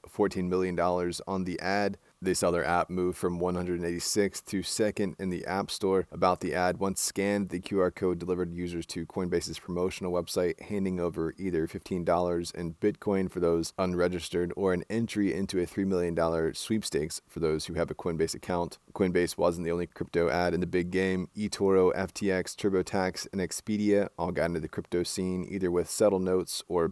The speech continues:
big features. Halftime show center and N F T collector Snoop Dogg also wore a one of one N F T tribute to Rug Radio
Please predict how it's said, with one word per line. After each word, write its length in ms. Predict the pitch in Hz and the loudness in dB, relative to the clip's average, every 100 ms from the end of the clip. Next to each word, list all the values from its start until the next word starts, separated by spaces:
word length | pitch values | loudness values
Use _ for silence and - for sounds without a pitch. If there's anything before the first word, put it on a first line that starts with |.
| - | 0
big 280 | 101 95 90 | 4 4 2
features. 580 | - 107 - 92 92 - _ _ - | -4 -4 0 0 0 -6 _ _ -6
Halftime 560 | 85 82 - 85 85 | -2 -2 -2 -2 -2
show 400 | - 92 80 82 - | 0 2 4 2 0
center 560 | - - 98 - 95 87 | -4 0 0 2 4 4
and 240 | 92 95 90 | 2 -2 0
N 120 | 98 | 0
F 120 | 98 - | -2 -2
T 220 | - 98 | -2 -2
collector 460 | - 95 90 - 87 | 0 0 0 0 -2
Snoop 380 | - 107 104 | 0 0 0
Dogg 280 | - 92 92 | 4 4 4
also 320 | 92 98 - | 2 0 2
wore 280 | 95 92 92 | 2 4 4
a 80 | 87 | 4
one 260 | 85 92 90 | 2 0 0
of 100 | 92 | 0
one 320 | 87 92 87 | 0 2 0
N 120 | 92 | -2
F 100 | 87 | -2
T 240 | - 95 | -2 -2
tribute 400 | 90 98 95 90 | -2 -2 -2 -2
to 320 | - 95 92 - - | -2 0 -2 -4 -4
Rug 300 | 87 92 92 | 2 2 2
Radio 500 | 90 101 95 80 | 2 2 4 2